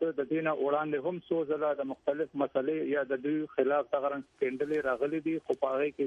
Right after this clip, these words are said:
دوی همیشه بریالي شوي دي او جوډیشل کمیشن د یو ریټایرډ جج په مشرۍ کې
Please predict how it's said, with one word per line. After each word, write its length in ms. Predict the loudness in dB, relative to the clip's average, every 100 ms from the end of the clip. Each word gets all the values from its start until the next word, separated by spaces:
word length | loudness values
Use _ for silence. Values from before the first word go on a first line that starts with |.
| 0
دوی 140 | 0 0
همیشه 440 | 0 -2 0 0 0 -8 -20 _
بریالي 380 | -4 -2 -2 -4 -2
شوي 240 | -2 0 0
دي 100 | -2 0
او 60 | 0 0
جوډیشل 420 | 0 0 -2 -2 -2
کمیشن 480 | 0 0 0 0 -2 0
د 100 | 2
یو 80 | 2
ریټایرډ 320 | 0 2 2 0
جج 160 | -4 -2
په 80 | -4
مشرۍ 340 | -2 -2 -2 -2 -2
کې 140 | -2